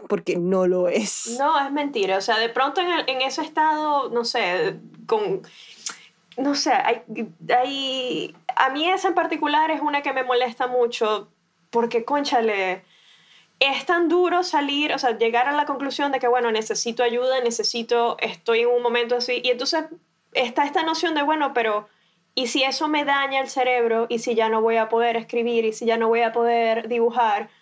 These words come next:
Speaker 2: Porque ya no, ya no estoy sufriendo y el arte es lo que alimenta el sufrimiento. El arte,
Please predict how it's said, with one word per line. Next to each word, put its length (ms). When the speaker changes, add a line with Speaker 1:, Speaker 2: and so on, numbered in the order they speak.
Speaker 2:
Porque 260
ya 140
no, 500
ya 180
no 380
estoy 280
sufriendo 720
y 100
el 140
arte 400
es 80
lo 160
que 80
alimenta 400
el 80
sufrimiento. 520
El 80
arte, 300